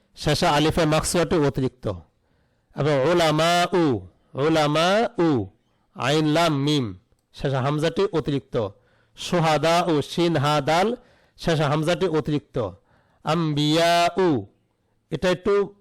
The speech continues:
মনোযোগ দিয়ে বুঝতে হবে। আম্বিয়া, এখানে কি কি আছে? নুন,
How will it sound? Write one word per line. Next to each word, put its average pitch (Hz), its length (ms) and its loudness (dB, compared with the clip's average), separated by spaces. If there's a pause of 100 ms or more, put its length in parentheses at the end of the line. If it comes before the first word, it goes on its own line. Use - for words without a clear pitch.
মনোযোগ 160 360 0
দিয়ে 170 120 0
বুঝতে 170 260 -2
হবে। 175 200 2
আম্বিয়া, 160 600 0 (880)
এখানে 170 460 0
কি 190 120 -2
কি 185 180 0
আছে? 202 460 0 (440)
নুন, 170 500 0